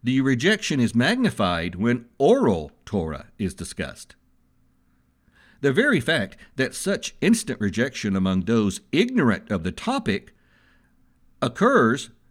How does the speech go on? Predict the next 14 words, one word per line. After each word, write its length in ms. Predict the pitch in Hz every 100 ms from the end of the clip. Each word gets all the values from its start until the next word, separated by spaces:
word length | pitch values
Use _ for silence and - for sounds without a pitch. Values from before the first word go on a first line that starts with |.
| _
when 180 | - 165
the 80 | 143
same 480 | - 165 254 320 -
instant 380 | - - - -
rejection 680 | 107 95 95 - 120 143 120
never 640 | 98 98 151 320 277 160
occurs 640 | 107 - 92 80 95 156 - -
regarding 560 | 131 113 127 120 117
other 240 | 127 226 262
topics 640 | - 95 - 165 - - _ _ _ _ _ _ _ -
is 180 | 139 120
proof 480 | - - 240 233 -
of 160 | 139 120
their 200 | 131 127